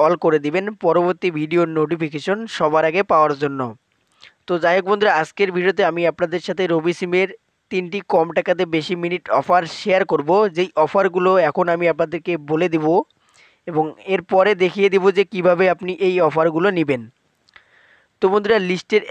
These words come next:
এক নম্বরের যে অফারটা রয়েছে, সেটা হচ্ছে যে আপনি আপনার রবি সিমে মাত্র সাতাশ টাকা দিয়ে বিয়াল্লিশ মিনিট এই অফারটা নিতে পারবেন, যার মেয়াদ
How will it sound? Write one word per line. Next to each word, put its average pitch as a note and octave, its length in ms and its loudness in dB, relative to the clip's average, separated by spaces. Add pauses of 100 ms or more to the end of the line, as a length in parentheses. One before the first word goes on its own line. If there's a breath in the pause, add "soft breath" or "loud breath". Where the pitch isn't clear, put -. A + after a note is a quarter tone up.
এক F3 60 -2 (100)
নম্বরের F#3+ 420 0
যে F#3 60 4
অফারটা F3 540 2
রয়েছে, D#3+ 460 0
সেটা F#3+ 340 -2
হচ্ছে F3 260 -4
যে F3 60 4
আপনি D#3+ 320 0
আপনার E3 360 0
রবি D3+ 340 2
সিমে E3+ 260 -2
মাত্র E3 380 -2
সাতাশ E3 460 -4
টাকা F3 300 -2
দিয়ে D#3+ 280 0
বিয়াল্লিশ D#3+ 480 0 (100)
মিনিট D#3 300 -4 (640)
এই G3+ 200 4
অফারটা F#3+ 400 0
নিতে E3+ 320 -2
পারবেন, E3+ 400 0
যার F3 180 2
মেয়াদ E3 280 0